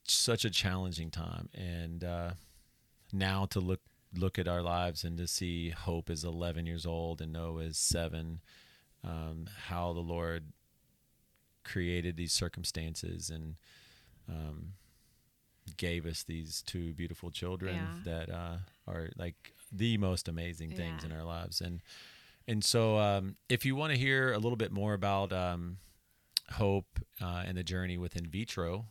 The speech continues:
Speaker 1: um, we could do a, a second round of our story in terms of, uh,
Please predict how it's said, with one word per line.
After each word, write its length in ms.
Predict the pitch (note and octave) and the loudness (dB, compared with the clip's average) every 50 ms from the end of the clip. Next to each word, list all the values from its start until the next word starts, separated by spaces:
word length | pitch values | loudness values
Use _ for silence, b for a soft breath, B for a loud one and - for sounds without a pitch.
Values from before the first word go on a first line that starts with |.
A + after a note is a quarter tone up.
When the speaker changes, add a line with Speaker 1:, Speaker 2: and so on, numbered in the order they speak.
| - | -10
Speaker 1:
um, 260 | - - E2+ F2 F2 F2+ | -6 -4 -4 -4 -2 -4
we 100 | F#2 F2+ | -4 -4
could 140 | - F2 | -4 -2
do 300 | E2 F2+ F2+ F2+ F2+ F2+ - - | 0 0 0 0 -2 -4 -6 -4
a, 60 | F2 | 0
a 40 | E2 | 0
second 400 | - - G#2+ F#2+ - - - F#2 | 2 2 2 0 -2 -4 -6 -4
round 340 | F2+ F2 F2 F2+ G2 G2+ F2+ | -2 -2 0 0 0 0 -2
of 280 | E2+ E2+ D#2 - - - B B B B B B B B B B B | -2 -4 -4 -8 -12 -18 B B B B B B B B B B B
our 240 | - F2 F2 F2 F2 E2+ | -4 -2 0 0 0 0
story 540 | - - - G2 F2+ F2+ F2+ F2+ F2 F2 | -2 -2 -2 -2 -2 -2 -2 -2 -2 -2
in 120 | E2+ E2+ E2 | -2 -4 -4
terms 340 | - F2+ F2+ F2+ F2 E2+ - | -4 -4 -4 -4 -4 -4 -6
of, 220 | F2+ E2+ D#2+ F2 | -6 -6 -6 -4
uh, 380 | F2+ F2+ F2 E2+ E2+ E2+ E2+ | -2 0 0 0 -2 -2 -4